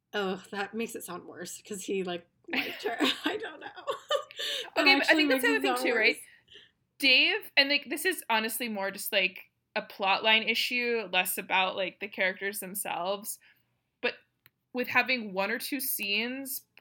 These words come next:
Speaker 2: prior to Dave telling Georgia that he really likes her, I just can't really believe. I, like, I just, and again, I think that's, like, a structural issue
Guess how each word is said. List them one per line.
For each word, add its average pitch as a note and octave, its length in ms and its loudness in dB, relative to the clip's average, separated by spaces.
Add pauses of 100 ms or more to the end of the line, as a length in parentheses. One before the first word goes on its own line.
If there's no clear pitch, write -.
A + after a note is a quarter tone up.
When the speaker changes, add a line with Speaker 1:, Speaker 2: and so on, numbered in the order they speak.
(140)
Speaker 2:
prior G#3+ 520 2
to G#3+ 360 -8
Dave F#3+ 480 0
telling F#3 400 -4
Georgia F3 400 -6
that E3+ 160 -10
he F3+ 280 -10
really E3+ 200 -10
likes C#3+ 380 -6
her, D4+ 400 4 (380)
I A3 120 6
just A3+ 200 -4
can't G#3+ 220 0
really G3 160 -4
believe. D#3 560 -8
I, - 260 -6
like, F3+ 200 0
I F#3 160 6
just, - 260 -8 (480)
and A#3 100 6
again, G3+ 220 6
I G3+ 100 2
think G3+ 200 -4
that's, G3 200 -2
like, F3+ 320 0 (520)
a B3 60 -4
structural - 560 -2
issue C#4 500 -2